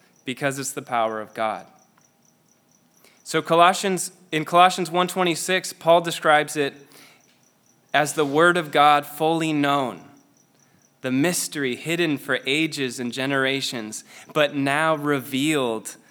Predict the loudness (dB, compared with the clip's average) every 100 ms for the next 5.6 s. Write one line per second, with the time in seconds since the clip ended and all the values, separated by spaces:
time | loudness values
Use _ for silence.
0 | _ -10 -6 -4 -4 -4 -4 -4 -6 -12
1 | -16 -16 _ _ _ _ _ _ _ _
2 | _ _ _ _ _ _ _ _ -4 -2
3 | 0 0 0 -2 -6 -6 -2 -2 -2 -4
4 | 0 4 4 2 -4 -4 -6 -4 -4 -2
5 | -4 -4 -2 0 0 -2